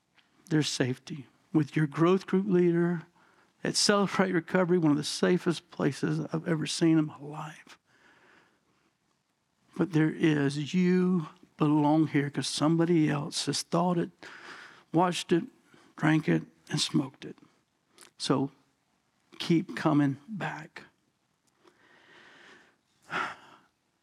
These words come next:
When the gospel saves us,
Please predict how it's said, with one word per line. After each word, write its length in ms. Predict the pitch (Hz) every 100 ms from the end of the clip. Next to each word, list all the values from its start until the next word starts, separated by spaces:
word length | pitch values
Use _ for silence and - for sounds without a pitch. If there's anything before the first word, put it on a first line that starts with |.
| _ _ _ _ _ _ _ _ _ _ _ - _ _ _ _ _
When 140 | 170 190
the 80 |
gospel 480 | 160 170 196 - 220
saves 440 | 175 180 156 151 151
us, 340 | 151 -